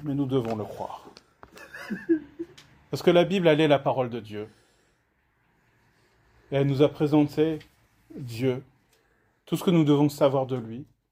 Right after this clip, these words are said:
et tout ce que nous avons besoin de savoir pour le connaître, et pour être adopté, hein, dans sa famille. Et Jésus est donc le seul chemin vers Dieu, tout simplement pour la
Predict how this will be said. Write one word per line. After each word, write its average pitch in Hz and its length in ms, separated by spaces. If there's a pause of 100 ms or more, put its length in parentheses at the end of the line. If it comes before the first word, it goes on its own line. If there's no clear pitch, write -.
(300)
et 135 80
tout 175 140
ce - 60
que 160 80
nous 151 80
avons 147 160
besoin 139 320
de 127 60
savoir 127 480
pour - 300
le 131 180
connaître, 120 560 (1200)
et 120 600 (1040)
pour 131 240
être 127 340 (240)
adopté, 123 600 (240)
hein, 127 100
dans 123 100
sa 120 160
famille. 113 380 (2000)
Et 131 80
Jésus 135 300
est 147 40
donc 135 200
le 131 60
seul 156 200
chemin 143 320
vers 123 220
Dieu, 110 240 (880)
tout - 100
simplement 139 540
pour 131 160
la 117 100